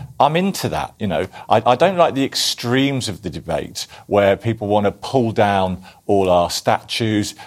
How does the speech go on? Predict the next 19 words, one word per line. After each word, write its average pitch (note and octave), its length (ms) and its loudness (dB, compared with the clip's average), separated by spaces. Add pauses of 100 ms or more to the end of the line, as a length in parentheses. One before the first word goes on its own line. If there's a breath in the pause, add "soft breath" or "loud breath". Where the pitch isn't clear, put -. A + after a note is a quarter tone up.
And, F#2 440 -4
um, F#2 320 0
I A#2 100 4
think B2+ 400 -4
being A2+ 380 2 (240 loud breath)
progressive A2+ 760 -2 (200 loud breath)
and G#2 180 2
understanding G#2+ 920 0
and F#2+ 180 0
modern F2 420 0
sometimes G#2+ 500 -2
gets - 280 -4
mixed A#2 360 -2
in G2 120 0
with F2+ 180 -6
people G2 300 -2
who G#2 180 2
I C3+ 220 4
think - 420 -8